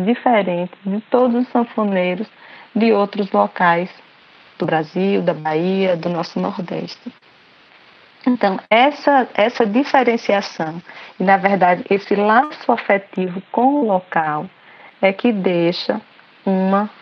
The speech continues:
manifestação cultural, é que fazem com que ela se perpetue ao longo dos anos. Então, essa aí é a peculiaridade que eu localizo dentro do contexto da festa,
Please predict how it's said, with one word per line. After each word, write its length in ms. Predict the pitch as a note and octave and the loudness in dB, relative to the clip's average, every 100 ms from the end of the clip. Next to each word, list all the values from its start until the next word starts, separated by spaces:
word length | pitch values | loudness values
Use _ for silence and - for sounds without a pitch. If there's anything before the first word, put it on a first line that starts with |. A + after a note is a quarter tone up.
| - - | -20 -2
manifestação 800 | F#3+ G3 - F#3 - F#3 - F#3+ | 0 0 0 0 0 -2 -2 -4
cultural, 800 | F#3+ F#3 - F3+ E3+ D#3+ D#3+ E3+ - _ _ _ - | -4 -6 -2 0 0 0 -2 -4 -12 _ _ _ -2
é 120 | F3+ | -2
que 300 | F3+ F#3+ F3+ - - - | -2 -4 -4 -4 -4 2
fazem 380 | A3 B3 B3 | 4 4 2
com 200 | A#3+ A3+ | 0 -2
que 140 | G#3+ A3 | -2 0
ela 480 | F#3+ F3 F3 E3 A3 - - - - - | 2 2 2 0 -4 -10 -20 -20 -20 -10
se 240 | - C4+ | -2 -2
perpetue 960 | C4+ B3+ C4 C4 A#3+ A#3+ - G3+ G3+ - | 0 0 0 -4 -6 -6 -4 0 0 2
ao 160 | G3+ G3+ | 2 2
longo 280 | F#3+ F#3+ | 0 -2
dos 280 | G3+ A3+ G#3+ | 0 0 0
anos. 480 | F3+ D#3+ D#3+ - - - | -4 -6 -10 -16 -8 -6
Então, 360 | F#3+ - F#3 - | -4 -4 -6 0
essa 440 | G3+ A#3 C#4 - | 4 4 2 0
aí 400 | C#4 A3 F#3+ F#3+ - - | 2 2 0 -2 -6 0
é 120 | G3 | 2
a 60 | F#3+ | 2
peculiaridade 1040 | - A3+ - A#3 G#3+ G#3+ G3 F#3 E3+ E3 | 0 -2 0 0 2 0 0 2 2 -2
que 200 | - - | -8 -2
eu 120 | G3+ G3 | 0 2
localizo 600 | F#3+ G3+ F#3 E3+ E3+ - - - - - - | 2 2 0 0 -4 -10 -20 -20 -20 -12 -2
dentro 380 | F#3+ C#4 D#4+ B3+ | 2 2 2 2
do 120 | A#3+ | 2
contexto 460 | G3+ G3+ F#3+ - | 0 0 0 0
da 140 | F3+ E3+ | -2 -2
festa, 640 | - F3 F3 A#3 - D4 | 0 4 4 2 -2 -8